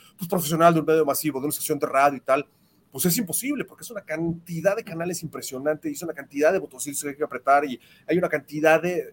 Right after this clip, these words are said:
de, de cosas que leer en los guiones técnicos, sobre todo, ¿no? Que, pues,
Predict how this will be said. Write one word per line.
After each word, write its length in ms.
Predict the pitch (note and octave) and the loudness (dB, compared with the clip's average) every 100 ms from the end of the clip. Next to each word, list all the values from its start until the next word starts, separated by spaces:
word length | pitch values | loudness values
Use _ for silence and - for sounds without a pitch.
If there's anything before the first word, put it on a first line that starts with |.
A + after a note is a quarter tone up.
| - | -12
de, 80 | - - | -14 -10
de 100 | C3 | -10
cosas 300 | - C#3+ D#3 | -6 -4 -4
que 120 | - D3+ | 0 2
leer 280 | C#3 C#3 | 4 2
en 80 | C#3+ | 0
los 120 | B2 | -4
guiones 300 | C3 C3+ C#3 | -6 -6 -4
técnicos, 460 | - C#3 D#3+ D#3+ C3+ | -6 -4 -4 -4 -6
sobre 200 | B2+ A2+ | -6 -4
todo, 320 | - C#3 C#3+ | -2 0 -2
¿no? 180 | B2+ D#3 _ _ _ _ | -6 -10 _ _ _ _
Que, 340 | - D3+ D#3 D#3 | 4 8 8 4
pues, 180 | - - | -6 -10